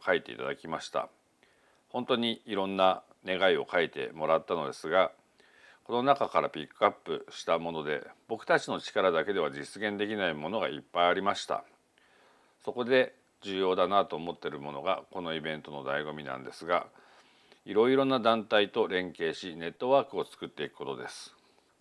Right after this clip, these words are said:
今回書いていただいたものの中に、子ども食堂の充実ということを書いていた方がおられたのですが、まずは普段からフードドライブを行っている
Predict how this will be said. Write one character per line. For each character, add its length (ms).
今 180
回 480
書 120
い 100
て 120
い 60
た 140
だ 140
い 80
た 280
も 120
の 160
の 60
中 220
に、 300
子 120
ど 100
も 140
食 280
堂 180
の 140
充 200
実 420
と 160
い 240
う 80
こ 140
と 100
を 100
書 140
い 80
て 140
い 40
た 300
方 260
が 80
お 80
ら 120
れ 100
た 100
の 120
で 100
す 120
が、 240
ま 140
ず 80
は 220
普 120
段 220
か 120
ら 120
フ 200
ー 20
ド 120
ド 120
ラ 140
イ 40
ブ 100
を 60
行 160
っ 180
て 140
い 100
る 220